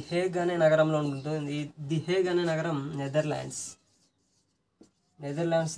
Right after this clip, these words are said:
దేశంలో ఉంటుంది. So, ఈ యొక్క ఐసీజే యొక్క ప్రత్యేకత ఏంటంటే ఈ యొక్క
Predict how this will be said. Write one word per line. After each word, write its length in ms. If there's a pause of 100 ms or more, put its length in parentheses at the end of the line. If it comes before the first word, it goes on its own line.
దేశంలో 340 (100)
ఉంటుంది. 320 (680)
So, 80 (320)
ఈ 60
యొక్క 180 (140)
ఐసీజే 380
యొక్క 200
ప్రత్యేకత 480
ఏంటంటే 320 (680)
ఈ 40
యొక్క 140